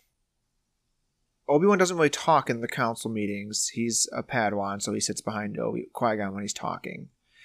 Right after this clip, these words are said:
Unless this is Obi-Wan just talking to someone once they leave the, is it "You must see it" or "They must see it"?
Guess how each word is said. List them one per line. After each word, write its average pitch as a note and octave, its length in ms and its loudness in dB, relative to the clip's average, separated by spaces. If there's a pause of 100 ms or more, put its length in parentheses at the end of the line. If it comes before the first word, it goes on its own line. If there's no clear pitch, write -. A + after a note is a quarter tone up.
(140)
Unless C3 300 2
this D3 180 8
is B2+ 360 6 (580)
Obi-Wan B2 480 6
just A#2 220 2
talking A#2 600 2
to A#2+ 120 -4
someone A2+ 440 2
once A2 180 -4
they A2 140 0
leave G#2+ 380 -2
the, G2+ 300 -2 (680)
is D3+ 140 0
it D3 80 4
"You C3+ 260 0
must A#3 260 2
see C4+ 140 0
it" G#3+ 80 2
or C3 100 4
"They C#3 240 2
must A2 260 -4
see A#2+ 120 -4
it"? A#2+ 180 -12